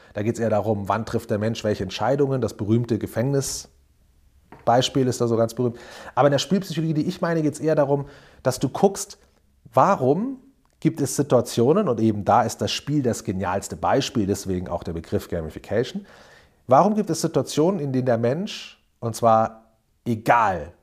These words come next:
welches Alters, welcher Geschlecht, welche Bildung, egal woher er kommt, also der Mensch als Spezies, warum gibt es Situationen, wie im Spiel, wo der Mensch stundenlang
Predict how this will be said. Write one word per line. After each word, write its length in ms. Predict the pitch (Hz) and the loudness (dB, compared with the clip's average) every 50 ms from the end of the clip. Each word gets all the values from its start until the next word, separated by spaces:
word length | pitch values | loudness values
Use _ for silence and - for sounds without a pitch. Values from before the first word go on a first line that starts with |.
| _ - | _ -8
welches 380 | - 110 104 - 110 - - | -6 -6 -4 -4 -6 -10 -4
Alters, 460 | - 123 135 143 139 143 139 139 - | 0 0 0 2 2 0 -2 0 -2
welcher 200 | 113 95 101 98 | -6 -4 -4 -6
Geschlecht, 540 | 92 95 90 - - 123 131 139 135 - - | -6 -8 -8 -4 -2 -2 -2 -2 -4 -10 -8
welche 220 | 104 95 95 - 95 | -8 -8 -6 -6 -2
Bildung, 400 | 95 127 135 143 143 147 139 95 | -2 0 0 0 -2 -4 -6 -6
egal 340 | 113 110 151 147 180 196 | -6 -2 -2 0 0 2
woher 120 | 185 180 175 | 2 2 0
er 60 | 170 | 0
kommt, 200 | - - - - | -2 -4 -6 -4
also 100 | 117 120 | -4 0
der 140 | 123 123 120 | 0 0 2
Mensch 320 | 135 156 175 214 226 - | 2 2 2 2 0 -4
als 200 | - 143 143 - | -6 -6 -6 -6
Spezies, 500 | - - 127 117 113 - - 69 - - - - - - - - - _ - | -6 -4 -4 -4 -4 -6 -10 -12 -14 -16 -20 -20 -20 -20 -20 -20 -16 _ -2
warum 320 | 127 127 175 - 240 226 | 0 0 0 0 -2 -2
gibt 180 | 214 208 - - | -2 -4 -6 -6
es 120 | 135 - | -6 -4
Situationen, 760 | - 135 - 117 101 - - - 117 123 143 170 196 240 214 - | -4 -2 0 -2 -2 -2 -2 -2 -2 0 0 0 -2 -4 -4 -4
wie 180 | 107 117 135 - | -2 -2 -2 -2
im 140 | 107 104 | -4 -6
Spiel, 460 | - - - - 104 117 - - 196 - | -8 -8 -6 -4 -2 -2 -2 -2 -4 -4
wo 120 | 123 120 123 | 0 0 2
der 120 | 120 110 | 2 2
Mensch 320 | 110 117 127 147 165 - - | 2 2 0 0 0 -4 -6
stundenlang 1000 | - - - - - 233 269 285 269 - 214 185 170 151 123 110 113 151 214 | -8 -10 -8 -2 0 0 0 0 -2 -2 -2 -2 -2 0 -2 -2 -4 -6 -8